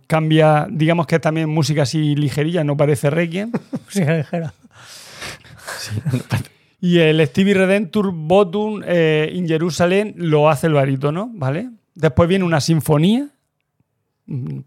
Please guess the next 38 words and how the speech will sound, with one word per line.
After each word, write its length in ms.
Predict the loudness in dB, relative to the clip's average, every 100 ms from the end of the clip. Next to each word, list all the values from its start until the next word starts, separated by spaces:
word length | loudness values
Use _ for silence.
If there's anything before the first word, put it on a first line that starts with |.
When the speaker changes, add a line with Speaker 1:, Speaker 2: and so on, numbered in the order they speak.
| _
Speaker 1:
trozo 320 | 0 0 0
in-, 120 | -4 -4
instrumental, 800 | -8 -4 -2 -4 -2 -2 -2 -6 _ _ _ _ _ -2
para 300 | 2 2 2
que 100 | 0
la 120 | 0
soprano 540 | -2 0 2 2 2
y 60 | 2
el 60 | 2
barítono 540 | 2 0 -2 -2 0
vuelvan 420 | 2 2 2 0
a 60 | 2
repetir 680 | 2 0 -2 -2 -4 -8 _ -6
el, 960 | 2 4 4 2 0 -2 -4 -6 -10 -12
el 220 | -8 -6
ex-, 320 | -6 -8 -6
eh, 460 | -2 0 -2 -4 -6
vuelvan 320 | 0 2 4
a 40 | 2
repetir 520 | 0 0 -2 -6 -8 _ _ _
Exudia 520 | -6 -2 2 4 4
Orationem 760 | 4 2 2 2 2 -2 -6 -6
Meam 440 | 0 0 0 -4
con 280 | -8 -2 0
el 180 | 0 -4
coro. 480 | 2 2 2 -2 -10 _ -14
El 160 | -10
coro 300 | -2 2 4
es 120 | 4 2
a 80 |
cinco 300 | -2 -4 -2
voces. 340 | -4 -6 -8 -14 _ _ _ _ -8
Soprano, 800 | 0 2 4 2 2 2 2
alto, 320 | 2 2 -2 -2
tenor, 400 | 0 0 -2 -4
barítono 560 | -2 0 0 -4 -4 -2
y 20 |
bajo. 320 | -2 -4 -10